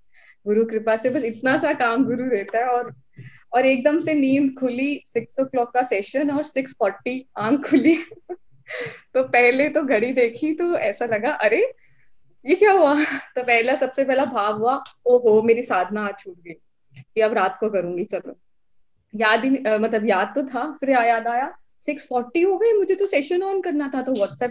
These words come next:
पे देखा तो messages, एक call आया हुआ था बस, और कुछ नहीं। तो बड़ा एक मिनट के लिए हिली, एक मिनट के लिए लगा कि मुझे इतनी सी duty दी और मैं वो भी पूरी नहीं कर पाई। अ, लेकिन, अ, बस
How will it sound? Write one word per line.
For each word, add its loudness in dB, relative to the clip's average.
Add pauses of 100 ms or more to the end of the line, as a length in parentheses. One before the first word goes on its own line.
पे -2
देखा -4
तो -6
messages, -4 (380)
एक 0
call 0
आया 0
हुआ 0
था -2
बस, -4
और -2
कुछ -10
नहीं। -6 (800)
तो -2
बड़ा 4 (540)
एक -2
मिनट 0
के -6
लिए -2
हिली, -4 (200)
एक -4
मिनट -2
के -6
लिए 0
लगा 0
कि -4
मुझे 0
इतनी -4
सी -2
duty -2
दी -4
और 0
मैं -2
वो -4
भी -4
पूरी 2
नहीं 0
कर -2
पाई। -4 (920)
अ, 4
लेकिन, 2
अ, 0 (540)
बस -6